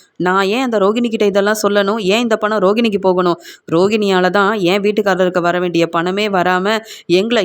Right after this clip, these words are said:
ஏமாத்தி மனோஜுக்கு பெருசா கடைய ஆரம்பிச்சு கொடுத்துருக்கா. பணம் கிடைச்ச உடனே அந்த பணத்தை என்கிட்ட கொடுங்க, மத்த யார்கிட்டயும் அந்த பணம் கிடைக்கவே கூடாதுன்னு" சொல்லிட்டு இருக்காங்க விஜயா. அந்த சமயம் அங்க வந்த மனோஜும், "முத்து, அப்ப பணம் கிடைச்சிரும்ல?" அப்படின்னு கேட்க,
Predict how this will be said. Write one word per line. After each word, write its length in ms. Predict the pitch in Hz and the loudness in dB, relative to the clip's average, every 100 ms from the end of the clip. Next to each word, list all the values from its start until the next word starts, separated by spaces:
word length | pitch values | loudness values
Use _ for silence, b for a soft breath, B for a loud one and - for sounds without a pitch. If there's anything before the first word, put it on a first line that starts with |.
| 175 | 0
ஏமாத்தி 480 | 190 202 175 170 233 | -2 -2 -4 -4 -4
மனோஜுக்கு 480 | 196 190 214 208 196 | 0 0 0 0 -2
பெருசா 360 | 190 180 - 226 | 0 -2 0 -2
கடைய 280 | 185 196 220 | 0 0 2
ஆரம்பிச்சு 340 | 190 180 185 | 2 0 0
கொடுத்துருக்கா. 440 | 180 175 170 170 - B B B _ | -2 -2 -2 -2 -4 B B B _
பணம் 360 | 180 185 208 196 | -2 -2 -2 -4
கிடைச்ச 280 | 190 202 214 220 | -2 -2 0 0
உடனே 420 | 185 196 196 185 220 - | 2 2 2 0 -2 -4
அந்த 220 | 165 175 | -4 -2
பணத்தை 320 | 175 185 208 175 | -2 -2 0 0
என்கிட்ட 320 | 208 202 202 | 0 0 0
கொடுங்க, 300 | 196 180 170 165 B B | 0 2 0 -2 B B
மத்த 260 | 175 175 175 | -6 -2 -2
யார்கிட்டயும் 600 | 165 170 196 175 185 208 214 | 0 0 0 0 -2 -2 0
அந்த 100 | 170 | -2
பணம் 320 | 170 190 208 - | -2 -2 -6 -4
கிடைக்கவே 420 | 190 233 190 208 | -2 0 0 0
கூடாதுன்னு" 480 | 208 185 180 185 180 | 0 0 0 0 -2
சொல்லிட்டு 380 | 190 180 180 175 | 0 0 0 0
இருக்காங்க 300 | 165 170 208 | -2 -2 -2
விஜயா. 340 | 180 165 175 - b b _ | -2 0 0 -2 b b _
அந்த 180 | 170 170 | -4 -2
சமயம் 360 | 190 202 214 202 | -2 -2 0 0
அங்க 160 | 185 180 | 0 0
வந்த 220 | 180 180 190 B B - | 0 0 0 B B -6
மனோஜும், 500 | 185 202 208 202 214 - _ | -2 -2 0 0 -2 -6 _
"முத்து, 260 | 180 180 240 233 - | -4 0 0 0 -6
அப்ப 180 | - 185 | -4 -2
பணம் 300 | 180 175 240 | -2 -2 0
கிடைச்சிரும்ல?" 500 | 214 214 233 208 208 208 - | -2 0 0 2 2 0 -4
அப்படின்னு 320 | 175 185 190 | -2 -2 0
கேட்க, 280 | 185 180 | 0 0